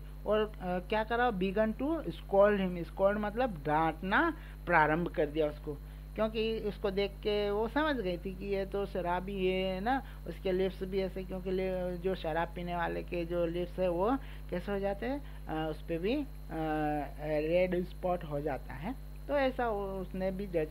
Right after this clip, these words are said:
कर लिया। The beggar, ए, सॉ-, irresolutely pull a bit, देखिए, बी-, बीट, billet को हम ये कहें कि टुकड़ा, जो लकड़ी का टुकड़ा है ना,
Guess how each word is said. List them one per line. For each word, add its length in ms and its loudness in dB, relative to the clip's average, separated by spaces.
कर 80 -2
लिया। 280 0
The 240 10
beggar, 460 8
ए, 540 2
सॉ-, 480 -2
irresolutely 1600 2
pull 300 4
a 240 -2
bit, 640 -2
देखिए, 300 -4
बी-, 480 0
बीट, 200 0
billet 460 4
को 200 2
हम 280 -2
ये 220 2
कहें 400 -2
कि 500 -2
टुकड़ा, 360 8
जो 260 4
लकड़ी 320 2
का 120 -2
टुकड़ा 340 -4
है 160 0
ना, 160 -2